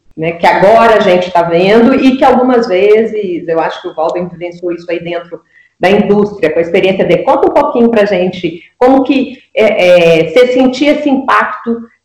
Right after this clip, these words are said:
disso que a Melissa tá falando, Valben, aí da diferença entre, é, o líder, que não é só, né, que não faz só a gestão, mas que,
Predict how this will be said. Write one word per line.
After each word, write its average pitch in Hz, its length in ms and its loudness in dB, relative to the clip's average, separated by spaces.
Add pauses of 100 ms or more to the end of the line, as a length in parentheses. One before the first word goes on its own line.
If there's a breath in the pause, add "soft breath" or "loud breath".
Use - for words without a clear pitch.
(220)
disso 269 440 -2
que 277 80 0
a 254 60 2
Melissa 226 420 2
tá 202 120 -2
falando, 180 560 -4
Valben, 175 380 0
aí 180 240 -2
da 180 140 2
diferença 190 600 -2
entre, 190 520 -6 (300 loud breath)
é, 165 440 2
o 196 60 -2
líder, 208 640 2
que 208 60 0
não 196 160 0
é 190 60 -2
só, 180 720 -4 (280)
né, 165 160 -8
que 165 140 -12
não 185 140 -4
faz 170 160 0
só 180 160 -2
a 175 40 0
gestão, 175 640 -2
mas 185 280 -2
que, 156 840 -4